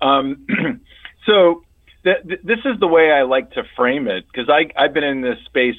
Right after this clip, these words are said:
for twenty-five years now. And if you go back twenty-five years, if you wanted to start an, an advisory firm,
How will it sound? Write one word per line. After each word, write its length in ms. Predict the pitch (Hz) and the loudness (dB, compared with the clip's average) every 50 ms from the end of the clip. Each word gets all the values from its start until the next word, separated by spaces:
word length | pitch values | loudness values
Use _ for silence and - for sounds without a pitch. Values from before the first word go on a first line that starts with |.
| - - | -8 -6
for 160 | 120 113 104 | -4 -4 -4
twenty-five 640 | - - - 123 117 120 117 120 - 113 110 107 101 | -4 -4 -4 -2 0 0 0 0 2 2 2 0 0
years 320 | 107 107 110 110 110 104 - | -2 -2 -2 -2 -4 -4 -6
now. 380 | 107 95 92 92 92 92 92 92 _ _ _ _ _ _ _ _ _ _ _ - | -6 -6 -4 -4 -4 -6 -6 -10 _ _ _ _ _ _ _ _ _ _ _ -2
And 380 | 143 135 135 131 131 127 123 - _ _ _ _ _ _ _ - | 0 0 0 0 -2 -6 -12 -16 _ _ _ _ _ _ _ -12
if 80 | 160 151 | -8 -4
you 80 | 165 156 | -2 0
go 140 | 170 190 | 0 2
back 220 | 185 196 180 170 - | 2 2 0 0 -2
twenty-five 520 | - 185 175 175 160 - 170 160 156 147 | -4 -4 -4 -4 -2 0 0 0 0 -2
years, 400 | 175 202 202 170 143 139 135 123 131 _ _ _ _ _ _ _ _ - | -4 -4 -2 -2 -2 -2 -4 -6 -12 _ _ _ _ _ _ _ _ -14
if 120 | - - - | -8 -2 0
you 100 | 151 147 | 0 2
wanted 380 | 151 160 170 170 170 160 147 | 2 2 4 4 2 2 0
to 120 | - 151 135 - | -6 -10 -6 -2
start 240 | - 165 151 151 147 | 0 2 2 2 0
an, 220 | 147 143 143 139 - 135 | 0 -2 -2 -4 -4 -2
an 180 | 131 127 131 | -2 -2 -2
advisory 680 | 123 120 110 120 120 127 139 147 143 147 131 120 110 - | -2 -4 -2 0 0 0 0 -2 -4 -6 -6 -6 -6 -6
firm, 420 | - 117 110 107 107 104 107 104 | -6 -4 -4 -4 -4 -4 -8 -10